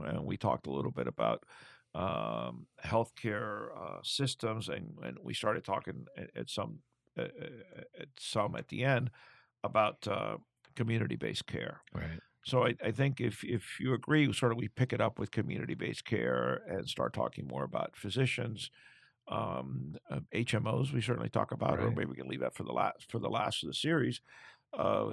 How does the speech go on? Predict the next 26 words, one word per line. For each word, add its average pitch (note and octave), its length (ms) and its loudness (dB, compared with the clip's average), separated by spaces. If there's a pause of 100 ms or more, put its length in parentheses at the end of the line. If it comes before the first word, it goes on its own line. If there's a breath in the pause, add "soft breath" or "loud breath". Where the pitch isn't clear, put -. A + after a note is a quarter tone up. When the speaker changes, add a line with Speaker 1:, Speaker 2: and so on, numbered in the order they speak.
(320)
Speaker 1:
because D#3 300 6
there D3+ 120 8
are D3 120 8
winners. A#2+ 720 2
I - 80 -8
mean, - 220 -4
it - 40 -4
is - 180 -2
almost C3+ 280 -2
everything A#2+ 340 0
else. D2 280 0
There - 120 -2
are A#1+ 260 2
losers A2 500 0
and A#1+ 60 -8
there C2 120 -6
are - 40 -6
winners, B1 460 -8
and C#2 100 -6
there C2+ 120 -2
are B1 40 -4
people - 340 -2
that C3 100 -6
have - 240 -2
to - 140 -6
adapt, - 520 -2